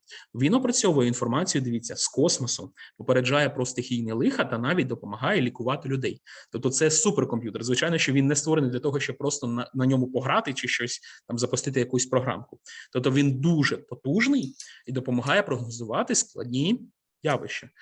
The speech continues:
Наприклад, погоду дуже і дуже важко передбачити наперед. Але нам комп'ютери допомагають, е, за інформацією, які мають, прогнозувати щось на майбутнє.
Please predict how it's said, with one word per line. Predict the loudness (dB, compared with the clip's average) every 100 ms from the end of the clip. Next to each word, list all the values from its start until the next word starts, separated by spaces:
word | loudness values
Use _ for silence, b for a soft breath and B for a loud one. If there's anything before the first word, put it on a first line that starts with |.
| B -2
Наприклад, | 0 2 2 2
погоду | 2 4 4 2
дуже | 2 4 4
і |
дуже | 2 2
важко | 4 2 0 -6 -10 b b _
передбачити | 2 4 4 2 0 -8
наперед. | -8 -6 -6 -8 -10 _ B 0
Але | 4 6
нам | 6
комп'ютери | 6 4 4 4 2
допомагають, | 2 2 2 0 -2 -4 -6 -12 _ _ -4
е, | -2
за | 2 2 2 0 -4 -18 _ B B B -2
інформацією, | 2 4 4 2 2 -2
які | 0 0
мають, | 0 -2 0 0 -2 _ _ b b
прогнозувати | 2 4 4 2 2 0 -2 -4 -2 -2
щось | 0 0 -4 -6 _ -4
на | 0
майбутнє. | 0 0 -4 -10 -12